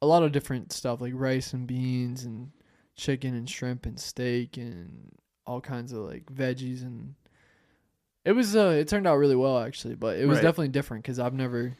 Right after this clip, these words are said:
Speaker 1: cooked on a holiday, so I did
Speaker 2: Right.
Speaker 1: that, but it was a good time.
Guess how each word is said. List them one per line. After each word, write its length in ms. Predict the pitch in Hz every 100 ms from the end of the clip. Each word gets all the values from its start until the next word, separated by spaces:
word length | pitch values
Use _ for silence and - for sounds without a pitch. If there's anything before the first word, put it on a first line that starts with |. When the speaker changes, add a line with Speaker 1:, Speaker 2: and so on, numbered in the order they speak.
| _ -
Speaker 1:
cooked 400 | - 131 - - _ _ _ _
on 360 | 123 120 120 117
a 60 |
holiday, 500 | 123 127 120 113 117 120 - -
so 340 | - 117 127 - _ _ _ _ _ -
I 40 | 139
did 100 | 143
Speaker 2:
Right. 100 | 135
Speaker 1:
that, 320 | 135 139 - - _ _ -
but 60 |
it 20 |
was 100 | 185
a 40 | 175
good 140 | 175
time. 440 | 175 180 143 123